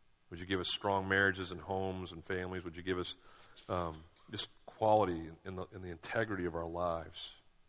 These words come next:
and our relationships with you? I pray these things for this church, my family. I love them.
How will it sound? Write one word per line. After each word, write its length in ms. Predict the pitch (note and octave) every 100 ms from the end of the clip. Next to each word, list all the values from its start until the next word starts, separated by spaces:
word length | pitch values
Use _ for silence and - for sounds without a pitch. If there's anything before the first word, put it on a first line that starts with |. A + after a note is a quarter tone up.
| -
and 80 | F2
our 60 | E2+
relationships 580 | E2 D#2+ - - E2
with 160 | - -
you? 140 | D#2+
I 80 | E2+
pray 240 | F2 F#2+ F2
these 220 | E2+ -
things 180 | E2+ E2+
for 120 | -
this 160 | F2+ -
church, 340 | G#2+ F#2+ -
my 120 | E2+
family. 500 | - A2+ B2 C3+ G2 - - - - - _ -
I 60 | F#2+
love 300 | F#2 G2+ F2+
them. 220 | E2+